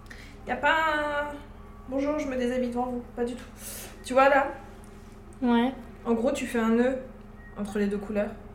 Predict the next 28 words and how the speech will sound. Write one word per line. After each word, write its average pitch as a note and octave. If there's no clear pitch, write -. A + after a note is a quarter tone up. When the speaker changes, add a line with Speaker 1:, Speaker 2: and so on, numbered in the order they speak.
Speaker 1:
et G#3
tu G#3
reprends G#3
ta A3
ligne, A#3
tu -
continues A3+
ta A3
ligne A#3
avec G3
la, G3+
l'autre G#3+
couleur. G#3
Speaker 2:
Ouais, C#4
et A3+
du A3
coup, D#4+
il D4+
faut C#4
faire C4
toujours C4+
les C4
changements B3+
du B3
même A#3
sens, B3+
du A3
coup, A#3